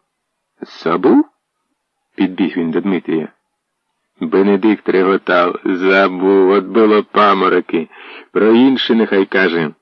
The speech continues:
«Де Мстислав і скільки з ним війська?» загарчав він, підступаючи ближче. Дмитрій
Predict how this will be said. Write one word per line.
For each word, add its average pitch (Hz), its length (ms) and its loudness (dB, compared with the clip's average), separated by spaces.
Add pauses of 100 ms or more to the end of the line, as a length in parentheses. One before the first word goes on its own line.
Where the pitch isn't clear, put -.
(600)
«Де 87 360 0
Мстислав 90 720 -2
і 90 80 0
скільки 101 400 -2
з 87 60 -4
ним 98 160 0
війська?» 98 500 0 (500)
загарчав 82 540 -2
він, 98 220 -2
підступаючи 90 600 -2
ближче. 85 500 -4 (920)
Дмитрій 101 720 -2